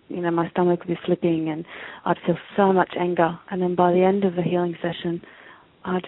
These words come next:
feel calm and more at peace with the whole, the whole situation. I could think about the things that were making my stomach flip earlier, and I'd feel, wouldn't feel those same sensations. I'd feel quite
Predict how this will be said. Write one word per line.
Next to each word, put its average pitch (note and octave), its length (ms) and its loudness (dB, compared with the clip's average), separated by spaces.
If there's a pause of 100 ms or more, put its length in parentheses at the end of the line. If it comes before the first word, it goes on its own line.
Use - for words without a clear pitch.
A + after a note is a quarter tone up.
feel F3+ 520 2 (380)
calm F#3+ 480 -2
and E3+ 380 -4 (280)
more F3 220 0
at - 100 -4
peace F#3 280 -2
with G3+ 100 -6
the - 80 -4
whole, G3+ 280 -2 (180)
the G3+ 60 -4
whole F#3+ 200 0
situation. G3+ 420 0
I F#3+ 60 2
could F3+ 160 -2
think F#3+ 220 -2
about F3 260 0
the F3 80 -6
things D#3+ 360 -2
that D#3+ 120 -4 (420)
were F3 80 -2
making E3+ 280 0
my D#3+ 140 -2
stomach E3+ 320 0
flip E3+ 180 0
earlier, E3+ 400 0 (120)
and E3 140 -8
I'd E3 160 -6
feel, D#3+ 220 0 (540)
wouldn't E3+ 220 -4
feel E3+ 200 2
those D#3+ 300 0
same D#3+ 200 -4
sensations. E3+ 560 -4
I'd E3 180 -4
feel D#3+ 160 4
quite D#3 380 -4